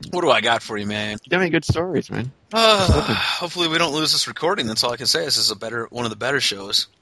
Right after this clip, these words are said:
Speaker 1: Uh, what do I got for you, man? We are like, what? How, how far away are we into this show? Where are you at with your forty, dude?
Speaker 2: <laughs> Oh my god, this guy is a fucking tool.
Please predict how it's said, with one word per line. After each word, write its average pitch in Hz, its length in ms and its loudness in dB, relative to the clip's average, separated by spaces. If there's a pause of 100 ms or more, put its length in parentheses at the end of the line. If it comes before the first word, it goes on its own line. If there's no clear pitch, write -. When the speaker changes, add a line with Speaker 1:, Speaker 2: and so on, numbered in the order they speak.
(200)
Speaker 1:
Uh, 151 540 4 (760)
what 302 120 -10
do 208 60 0
I 147 40 -4
got 135 200 2
for 117 200 -4
you, 104 80 -6
man? 143 300 -4 (420)
We 175 200 2
are 165 140 4
like, 139 500 2 (140)
what? 160 200 -10
How, 156 240 -10
how 160 120 -6
far 156 260 0
away 131 260 0 (180)
are 117 120 0
we 117 120 -8
into 110 180 -6
this 98 140 -6
show? - 340 -2 (300)
Where 180 200 4
are 233 40 4
you 208 140 4
at 220 140 4
with 160 100 -16 (140)
your 165 120 6
forty, 180 220 4
dude? 110 380 -2
Speaker 2:
<laughs> - 40 -20 (2000)
Oh - 440 0
my 113 80 4
god, 107 280 2
this 101 200 -6
guy 110 180 0
is 101 160 -4
a 92 80 -8
fucking 107 600 -8
tool. 113 520 -2